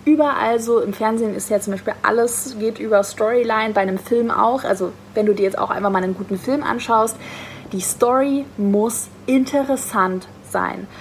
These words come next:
Und wenn die Story, das ist wie bei einem Film, den man ausstellt, das ist wie bei irgendeiner Serie, die man irgendwann ausstellt, wenn die Story nicht mehr interessant ist, wenn die einfach belanglos und langweilig ist,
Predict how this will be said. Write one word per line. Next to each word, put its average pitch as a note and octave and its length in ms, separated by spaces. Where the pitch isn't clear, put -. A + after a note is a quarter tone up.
Und A3+ 160
wenn B3 160
die A#3 80
Story, C4+ 480
das A#3+ 140
ist - 160
wie C#4 100
bei C4+ 80
einem A3 240
Film, C#4 480
den A#3 160
man A3 160
ausstellt, G#3 500
das G#3 120
ist G#3 120
wie B3 100
bei A3+ 180
irgendeiner A3+ 340
Serie, A3+ 460
die A3 120
man G#3 160
irgendwann G#3+ 400
ausstellt, G#3 600
wenn A3+ 140
die G#3+ 120
Story C#4+ 440
nicht C4 340
mehr A#3+ 160
interessant G#3+ 720
ist, - 240
wenn G#3+ 140
die G#3+ 160
einfach A#3 300
belanglos B3 800
und G#3+ 200
langweilig G3+ 720
ist, - 220